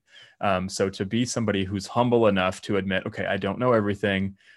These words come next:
Uh, I don't understand everything. I don't know what else, I don't know what everybody else is going through.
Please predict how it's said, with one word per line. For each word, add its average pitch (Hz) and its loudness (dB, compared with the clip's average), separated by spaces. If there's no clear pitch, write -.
Uh, 98 0
I 98 0
don't 101 0
understand 127 0
everything. 95 0
I 92 0
don't 104 -2
know 117 -2
what 110 0
else, 107 0
I 107 0
don't 110 2
know 113 4
what 101 2
everybody 98 -2
else 95 -2
is 92 -10
going 92 -4
through. 92 -6